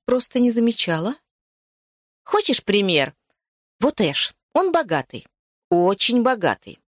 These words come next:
Он выпендрежник, но при этом не ставит себя выше других. Ну, по крайней мере, не выше всех на свете. Эшер ставил себя выше некоторых, например,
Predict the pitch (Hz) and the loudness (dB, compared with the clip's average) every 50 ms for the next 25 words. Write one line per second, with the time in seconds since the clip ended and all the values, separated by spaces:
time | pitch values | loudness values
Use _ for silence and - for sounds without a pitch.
0 | _ _ _ _ _ _ _ - 220 226 220 - - _ - 185 196 220 - - | _ _ _ _ _ _ _ 0 0 0 0 -2 -6 _ -6 -2 -2 -2 0 -2
1 | 190 185 165 185 208 269 320 330 262 208 156 147 - - _ _ - _ - 226 | -2 -2 0 2 2 2 2 2 2 0 -2 -2 -4 -10 _ _ -12 _ 0 0
2 | 262 302 - - 277 285 302 302 - 285 254 247 247 254 233 - - - 320 330 | 0 0 0 0 0 0 0 0 2 2 2 4 4 2 0 0 -2 -2 0 2
3 | 320 302 - - - 269 226 262 254 214 240 254 - - 214 190 202 214 175 151 | 2 2 2 0 0 0 0 0 0 0 -2 -2 0 0 0 -2 -2 -2 -2 -2
4 | 127 - - - _ _ _ _ _ _ _ - 185 190 190 180 - 196 190 - | -4 -4 -6 -10 _ _ _ _ _ _ _ -2 0 2 2 2 0 -2 -2 0
5 | 190 156 147 156 170 180 185 196 220 233 233 240 - - 220 208 208 196 180 233 | 0 0 0 0 0 0 2 2 2 2 2 0 0 0 0 0 2 0 0 0
6 | 233 - - 233 - - - 202 190 - - 214 220 220 - - 220 220 185 - | 0 0 0 0 0 -2 0 0 0 0 0 -2 0 0 0 0 0 -2 -2 -2
7 | - - - - _ _ _ _ _ _ _ _ _ _ _ _ _ _ _ _ | -4 -6 -8 -10 _ _ _ _ _ _ _ _ _ _ _ _ _ _ _ _
8 | _ _ _ _ _ _ - - 185 226 247 - - 240 233 226 - _ _ _ | _ _ _ _ _ _ -2 -2 0 0 0 -2 -2 -2 -4 -8 -10 _ _ _
9 | _ _ - - - - - 302 294 269 262 247 - - - 240 202 233 233 226 | _ _ -6 -6 -4 -2 0 0 2 0 0 0 0 -2 -2 0 0 0 0 0
10 | 190 214 226 214 - - 202 196 196 202 214 208 - - - - - 135 131 131 | -2 -2 -2 -2 -2 -2 -2 0 0 0 0 -2 -4 -8 -10 -6 -4 -4 -4 -4
11 | - - 180 170 - 196 180 180 185 185 175 | -4 -4 -4 -2 0 0 0 2 2 0 0